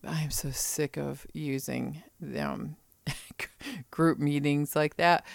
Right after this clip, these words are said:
However, I would rather do Skype than real life meetings every day of about twenty or thirty people, right? But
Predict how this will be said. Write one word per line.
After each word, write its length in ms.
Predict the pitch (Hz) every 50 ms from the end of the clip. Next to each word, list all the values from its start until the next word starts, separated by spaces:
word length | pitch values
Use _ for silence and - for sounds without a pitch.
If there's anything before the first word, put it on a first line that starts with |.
| - - - -
However, 380 | - 208 208 208 170 165 123
I 80 | - 147
would 180 | 175 170 165
rather 400 | 160 165 170 180 190 214 202 202
do 240 | 185 160 165 156 151
Skype 720 | 143 - - - - - - 160 151 143 135 - - - -
than 400 | - 156 156 147 143 139 139 139 -
real 480 | - 139 160 156 156 160 156 151 147 147
life 400 | 147 143 139 139 143 139 - -
meetings 400 | 143 135 135 135 135 143 135 -
every 220 | 131 127 135 143
day 260 | - 135 120 110 113
of 240 | 120 - - 131 156
about 380 | 143 135 120 117 104 113 - -
twenty 280 | - - 139 139 123 117
or 120 | 117 127
thirty 260 | - - - - -
people, 420 | 123 - - - - - - 76 -
right? 280 | - 67 71 67 - - - - - - - - - - - _ _ _ _ _ _ _ _ _ _ _ _ - - - 160 - -
But 300 | 165 156 156 151 151